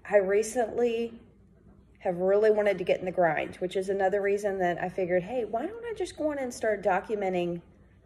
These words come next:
what I'm doing, what kind of things I'm selling?" 'Cause I feel like that's what most people are looking for. In different areas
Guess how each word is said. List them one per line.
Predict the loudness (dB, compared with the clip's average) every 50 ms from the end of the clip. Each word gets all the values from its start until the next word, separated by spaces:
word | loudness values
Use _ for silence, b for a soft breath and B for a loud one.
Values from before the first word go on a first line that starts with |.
| -20 _ _ _ -20 -16 _
what | 6 10 12 12
I'm | 12 10
doing, | 8 4 4 4 2 0 -2 -6 -10 -16 -20 -20 -20 _ _ _ -20 -20 -20 -20 -20 -20 -20 -20 -12 -4
what | 2 2 2 2
kind | 2 -2
of | -2 0
things | 0 -2 -2 0 0
I'm | 0 0
selling?" | 0 4 4 4 4 4 2 -2 -2 -6 B B B B B
'Cause | 0 8 8
I | 8
feel | 8 8 2 2
like | 2 2 4
that's | 4 4 4 4 4
what | 4 4 4
most | 2 0 0 -2 -2
people | -4 -4 -2 2 4 4
are | 4 6
looking | 4 4 2 2 -4 -4
for. | -4 -4 -4 -4 -4 -4 -8 B B B B B
In | -6 -4 -2
different | 2 2 2 2 2 -4 -4 -4 -2
areas | 0 0 2 2 0 0 0 -2 -2 -4 -4 -6 -8 -8 -10 -10